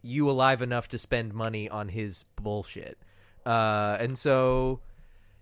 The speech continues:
yeah, like, uh, <laughs> WebMD above T V doctors,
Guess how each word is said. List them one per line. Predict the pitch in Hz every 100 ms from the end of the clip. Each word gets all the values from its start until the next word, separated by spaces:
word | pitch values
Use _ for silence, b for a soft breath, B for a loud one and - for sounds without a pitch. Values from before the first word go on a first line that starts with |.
| -
yeah, | 302 107 98
like, | 127 151 175
uh, | 185 175 160 156 - - -
<laughs> | _ - - -
WebMD | 170 175 196 214 190 190 151 135
above | 139 113 156 175 170 165 - - -
T | 165
V | 151 151
doctors, | 135 139 151 139 117 107 -